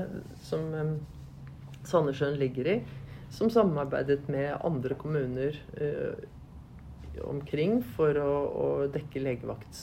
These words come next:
legevaktstjenestene. Så når jeg kjørte legevakt, så var det jo ofte å være ute i båt. Og den gangen det var rett før det eksploderte med,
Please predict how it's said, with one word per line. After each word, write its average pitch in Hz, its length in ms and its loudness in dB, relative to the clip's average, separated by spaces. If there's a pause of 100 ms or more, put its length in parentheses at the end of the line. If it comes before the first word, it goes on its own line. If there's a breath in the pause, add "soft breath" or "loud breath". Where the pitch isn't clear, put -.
(160)
legevaktstjenestene. - 1300 -4 (460 loud breath)
Så 170 300 2
når 160 260 6
jeg 156 100 2
kjørte 151 260 0
legevakt, 147 680 0
så 254 260 6
var 156 240 6
det 139 80 2
jo 156 100 4
ofte 147 380 0 (460)
å - 180 0
være 147 300 2
ute 139 380 -2
i 127 40 0
båt. 123 500 0 (380 loud breath)
Og 185 260 4
den 180 160 10
gangen 160 400 4
det 170 80 -4
var 180 220 6 (380)
rett 175 320 0
før 151 200 2
det 151 140 6
eksploderte 151 640 -2
med, 156 480 -2